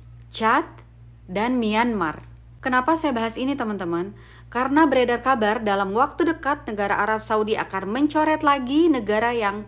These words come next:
kaum wanitanya dilarang menikah dengan lelaki Arab Saudi. Terus gimana kalau di antara mereka terjadi ketertarikan satu sama lain dan ingin menikah?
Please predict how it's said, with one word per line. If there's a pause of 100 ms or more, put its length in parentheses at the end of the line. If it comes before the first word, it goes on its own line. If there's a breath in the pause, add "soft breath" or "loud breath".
kaum
wanitanya
dilarang
menikah
dengan
lelaki (480 loud breath)
Arab
Saudi. (720 loud breath)
Terus
gimana
kalau
di
antara
mereka
terjadi
ketertarikan
satu
sama
lain
dan
ingin
menikah?